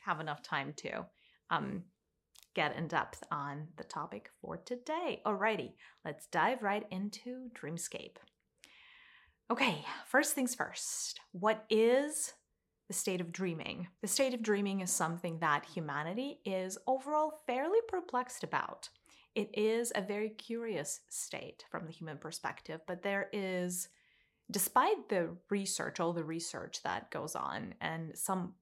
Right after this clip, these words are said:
fundamental rudimentary understanding of what happens during the eight or so hours every night that you're sleeping,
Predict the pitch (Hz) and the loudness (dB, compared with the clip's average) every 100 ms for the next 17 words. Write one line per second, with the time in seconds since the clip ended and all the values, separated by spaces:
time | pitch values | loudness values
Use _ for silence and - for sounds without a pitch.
0 | _ _ - 180 170 165 156 160 165 170 | _ _ 2 4 4 0 -2 -2 -2 -2
1 | 156 151 170 165 147 - 165 165 143 - | -2 -4 -4 -4 -4 -2 -4 -4 -6 -6
2 | 147 143 135 156 - - 143 - - - | -6 -6 -8 -8 -8 -6 -6 -6 -10 -10
3 | - - 190 165 156 151 160 _ - _ | -12 -8 -4 -2 -4 -6 -10 _ -20 _
4 | _ _ _ _ 185 180 - 320 339 - | _ _ _ _ 0 2 4 4 4 4
5 | 240 - 175 196 160 180 - 156 147 147 | 4 8 8 6 2 -2 -2 -2 -2 -6
6 | 147 175 - 165 151 - - - - 160 | -6 -6 -8 -4 -4 -6 -12 -10 -8 -8
7 | 165 - 175 165 - - | -8 -6 -6 -6 -8 -6